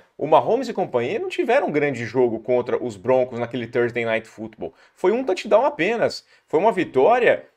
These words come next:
é, de dezenove, dezenove pontos marcados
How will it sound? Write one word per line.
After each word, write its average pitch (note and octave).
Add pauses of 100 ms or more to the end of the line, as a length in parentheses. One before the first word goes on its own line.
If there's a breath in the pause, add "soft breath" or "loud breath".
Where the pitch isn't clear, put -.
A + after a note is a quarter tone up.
é, C3 (120)
de B2+
dezenove, C3
dezenove A2+
pontos F3
marcados C3+